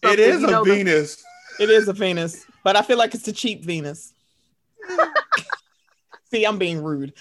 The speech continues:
Speaker 3: but he deserves. So this is the same man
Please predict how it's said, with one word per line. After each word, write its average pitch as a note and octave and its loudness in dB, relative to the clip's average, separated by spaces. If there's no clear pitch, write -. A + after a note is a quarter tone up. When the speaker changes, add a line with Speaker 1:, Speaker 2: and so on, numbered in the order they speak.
Speaker 3:
but F3 -2
he A3+ -2
deserves. D#3+ -2
So C4+ 0
this A#4 -2
is A#4 -4
the F#4+ -6
same B3+ -4
man G#3 -4